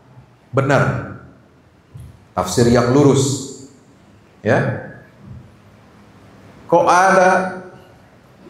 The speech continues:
ustadz menulis buku tafsir sesat? Ya, maksudnya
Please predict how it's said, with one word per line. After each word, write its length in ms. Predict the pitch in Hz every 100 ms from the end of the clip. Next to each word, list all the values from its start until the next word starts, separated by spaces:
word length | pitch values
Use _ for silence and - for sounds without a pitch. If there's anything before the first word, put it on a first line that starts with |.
| - - -
ustadz 1040 | 131 135 135 127 170 185 190 - - - - -
menulis 560 | 139 131 123 147 131 117
buku 320 | 113 117 151
tafsir 400 | 127 117 - 135 123
sesat? 320 | 120 - 82 - - _ _ _ _ - _ _ _ _ _ -
Ya, 320 | 85 80 76 - - - - - - - - 113
maksudnya 960 | 113 113 - 123 107 - 98 92 90